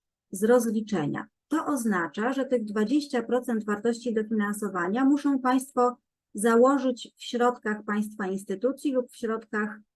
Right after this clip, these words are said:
y, organu prowadzącego lub też podzielić się tą koniecznością założenia środków, y, ze swoimi partnerami. Płatności Narodowej Agencji na rzecz koordynatora dokonywane są w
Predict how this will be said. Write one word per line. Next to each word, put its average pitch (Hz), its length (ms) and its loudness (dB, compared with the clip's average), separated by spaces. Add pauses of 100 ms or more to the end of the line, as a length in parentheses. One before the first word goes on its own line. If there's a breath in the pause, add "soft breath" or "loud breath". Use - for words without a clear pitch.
(320)
y, 196 220 -2
organu 226 440 0
prowadzącego 196 840 -4
lub 269 180 -4
też 254 220 -4
podzielić 269 680 0
się 220 200 -2
tą 220 400 -4
koniecznością 226 920 -4
założenia 247 720 0
środków, 214 500 -4 (760)
y, 196 180 -4
ze 233 140 2
swoimi 220 460 -2
partnerami. 233 840 -2 (2500)
Płatności 285 580 2
Narodowej 269 600 2
Agencji 247 600 2
na 214 160 2
rzecz 269 260 -4
koordynatora 226 920 -2
dokonywane 226 720 -2
są 208 280 -4
w 196 60 -10